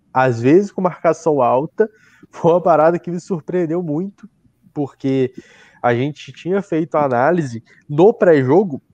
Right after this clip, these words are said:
e o Milton tava junto com a Vanessa do Arquibancada Tricolor, e, a gen-, e eu, e eu fiz análise pro, pro canal desse jogo do Quadro de Julho, analisando o time do Quadro de Julho, e pelo que eu tinha visto nos jogos do Campeonato Piauiense,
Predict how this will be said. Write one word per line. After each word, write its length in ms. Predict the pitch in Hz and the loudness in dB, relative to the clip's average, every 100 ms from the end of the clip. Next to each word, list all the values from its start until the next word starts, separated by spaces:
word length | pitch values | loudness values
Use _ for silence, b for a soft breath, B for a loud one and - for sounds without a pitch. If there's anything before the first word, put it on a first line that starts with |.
| _ | _
e 100 | 160 | -8
o 40 | |
Milton 300 | 143 160 156 | -6 -6 -6
tava 300 | 139 139 170 | -6 -6 -6
junto 160 | 143 143 | -8 -10
com 80 | 143 | -10
a 40 | |
Vanessa 420 | 131 123 131 - | -8 -10 -12 -12
do 80 | 131 | -12
Arquibancada 500 | 117 135 123 127 127 | -12 -10 -10 -8 -10
Tricolor, 540 | 127 123 117 127 196 - b b b _ | -10 -10 -8 -2 -2 -4 b b b _
e, 140 | 156 | 0
a 100 | 175 | 0
gen-, 240 | 143 160 170 | 0 -4 -4
e 120 | 160 | -2
eu, 160 | 165 143 | -2 -2
e 120 | 143 | 2
eu 160 | 180 202 | 2 2
fiz 320 | - 214 190 | -2 -6 -4
análise 600 | 175 156 185 185 147 139 - | -4 -2 -2 -2 -4 -10 -12
pro, 160 | - | -12
pro 240 | 143 147 156 | -10 -10 -6
canal 400 | 170 151 143 175 | -2 0 2 2
desse 320 | 165 143 147 | 0 -4 -6
jogo 300 | 139 165 180 | -2 -2 -2
do 100 | 139 | -6
Quadro 300 | - 143 127 | -2 -2 -4
de 60 | 120 | -8
Julho, 200 | 165 165 | -4 -4
analisando 520 | 139 139 120 151 185 | -4 -6 -6 -8 -8
o 40 | |
time 200 | - 156 | -12 -18
do 80 | 147 | -12
Quadro 260 | 131 135 120 | -8 -8 -8
de 40 | |
Julho, 260 | 127 190 165 b b b b - | -8 -8 -8 b b b b -12
e 80 | 127 | -4
pelo 240 | 185 220 | 0 0
que 120 | 208 | 0
eu 40 | 175 | -2
tinha 280 | 180 175 131 110 _ | -2 -2 -4 -10 _
visto 680 | 127 107 170 226 - - 143 | -14 -10 -8 -8 -10 -12 -10
nos 240 | 131 120 104 | -6 -8 -4
jogos 540 | 123 135 151 135 113 | 0 0 0 -6 -4
do 160 | 156 196 | -4 -4
Campeonato 440 | 185 135 135 135 _ | -8 -4 -4 -4 _
Piauiense, 760 | 135 117 110 123 190 190 - | -6 -4 -6 -8 -10 -12 -18